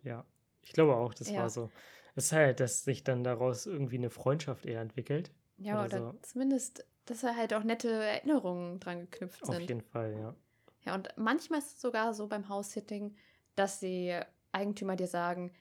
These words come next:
Speaker 2: „Ja, wir wollen hier noch ein bisschen Unkraut im Garten, äh, zupfen.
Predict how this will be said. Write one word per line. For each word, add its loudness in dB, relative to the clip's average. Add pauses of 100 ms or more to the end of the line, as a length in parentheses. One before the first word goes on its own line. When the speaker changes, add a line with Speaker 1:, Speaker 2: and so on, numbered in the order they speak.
(100)
Speaker 2:
„Ja, -6
wir -2
wollen 2
hier -4
noch -4
ein -4
bisschen -6
Unkraut 0
im -6
Garten, -4 (100)
äh, -4
zupfen. -2